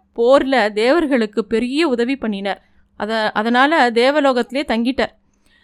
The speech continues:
முருகப்பெருமான் சேனாதிபதி ஆனதும் முசுக்குந்தர் பூமிக்கு திரும்பி வந்தாராம்.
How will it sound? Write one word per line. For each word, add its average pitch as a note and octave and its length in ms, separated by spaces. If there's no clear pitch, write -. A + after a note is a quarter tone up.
முருகப்பெருமான் C#4+ 880
சேனாதிபதி B3+ 720
ஆனதும் A3+ 540
முசுக்குந்தர் C4 560
பூமிக்கு B3+ 480
திரும்பி A3+ 320
வந்தாராம். F#3+ 420